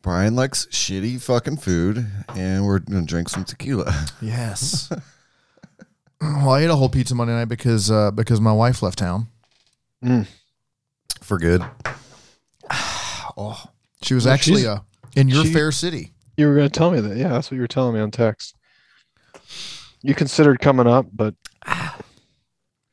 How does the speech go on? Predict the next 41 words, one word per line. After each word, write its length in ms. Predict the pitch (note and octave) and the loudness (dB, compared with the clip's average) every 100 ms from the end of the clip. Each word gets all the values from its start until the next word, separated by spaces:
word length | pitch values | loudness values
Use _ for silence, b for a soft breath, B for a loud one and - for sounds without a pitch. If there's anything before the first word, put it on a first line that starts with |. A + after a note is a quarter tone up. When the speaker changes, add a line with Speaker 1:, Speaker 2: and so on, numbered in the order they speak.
| _ _ _ | _ _ _
Speaker 1:
Tequila. 520 | - - - - - _ _ _ _ _ - | -20 -18 -18 -20 -20 _ _ _ _ _ -10
Speaker 2:
Yeah, 160 | C#3+ C3+ | -6 -4
she 140 | E3 | -2
was 140 | E3+ | 0
in 80 | E3+ | 0
town 200 | D#3+ D#3+ | 0 -2
for 140 | C3+ E2+ | -2 -6
a 60 | |
conference. 560 | - G#2 G#2+ G2+ - - _ _ _ _ _ _ _ _ _ - - | -2 -2 0 0 -2 -6 _ _ _ _ _ _ _ _ _ -12 -4
So, 160 | B2 A2+ | -2 -2
I 60 | |
mean, 120 | B2 | -4
she 120 | A2+ B2+ | -2 -4
had 100 | - | -4
stuff 220 | B2 - | -6 -4
going, 200 | A#2 G#2 | -4 -4
like, 140 | G2 - | -6 -2
all 200 | G2 F#2+ | -2 -2
day, 280 | F2 C#2 - _ _ _ _ _ _ | -4 -6 -10 _ _ _ _ _ _
every 200 | G2+ F2 | -6 -4
day 300 | D#2 A#1+ G2 - _ _ _ _ _ _ _ _ _ _ _ _ _ _ _ _ | -4 -4 -6 -12 _ _ _ _ _ _ _ _ _ _ _ _ _ _ _ _
while 160 | F#2+ F#2+ | -6 -4
she 140 | - | -2
was 180 | F#2 F2 | -2 -4
there. 300 | F#2+ G#2 A2+ - _ _ _ _ _ _ _ _ | -2 -2 -2 -6 _ _ _ _ _ _ _ _
So, 140 | - A#2 | 0 4
I 40 | |
mean, 120 | A#2 | 4
I 60 | A#2 | 4
cou-, 180 | - - | 0 0
I 60 | A#2 | 2
could 140 | D3+ | 2
have 100 | A#2+ | 2
gone, 340 | G#2+ A2+ B2 A#2 | 4 4 6 4
but 120 | G2+ | 2
then, 200 | A2 G#2 | 0 0
you 140 | - G#2+ | -2 0
know, 140 | G2+ | 2
she's 240 | G2 A2+ - | 2 0 0
coming 280 | C#3 B2 | 2 2
back 340 | G2+ F#2+ - | 2 0 -2